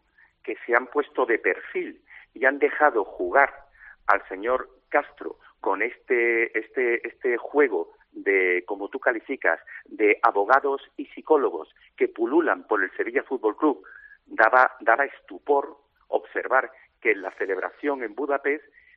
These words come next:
el letrado del Sevilla Fútbol Club paseaba como el campo como si fuera un jugador más, como si fuera un directivo, que no lo es. Pues eso es lo que hay que parar ya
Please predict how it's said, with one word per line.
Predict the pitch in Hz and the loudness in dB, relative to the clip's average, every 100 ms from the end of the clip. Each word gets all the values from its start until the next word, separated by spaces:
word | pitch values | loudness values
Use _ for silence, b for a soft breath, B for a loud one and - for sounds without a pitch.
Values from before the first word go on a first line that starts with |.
| _ | _
el | 107 92 85 | -8 -8 -6
letrado | 85 - 131 139 | -6 0 0 2
del | 131 123 | -2 -4
Sevilla | - 117 127 123 | -6 -4 -2 -4
Fútbol | - 120 131 | -4 -2 -2
Club | - 147 - B - | -2 -6 -6 B 2
paseaba | 95 - 107 110 135 | 2 2 4 4 4
como | 135 135 | -2 -6
el | 131 | -4
campo | - 135 147 143 | -2 -4 -4 -4
como | 139 117 110 107 | -4 -4 -8 -8
si | - - | -14 -14
fuera | - 131 131 151 165 - | 0 4 6 6 4 0
un | 120 | -8
jugador | 117 127 113 120 117 117 117 | -6 -2 2 4 4 0 0
más, | 175 - _ B B | -2 -2 _ B B
como | - 98 98 | -8 -8 -8
si | 98 | -10
fuera | - 110 113 | -2 2 2
un | 110 | 0
directivo, | 101 107 - - - 80 - | -2 -4 -6 -6 -6 -6 -4
que | 92 | -4
no | 85 98 | -2 0
lo | 92 | 0
es. | 78 - _ b b - | -2 -8 _ b b -2
Pues | 113 - _ | 0 -2 _
eso | - 190 - | 0 0 -2
es | 104 101 | -6 -4
lo | 92 92 | -8 -4
que | 104 | -4
hay | 104 | -4
que | 101 | -4
parar | 95 92 95 | 0 0 0
ya | 98 113 | -2 -6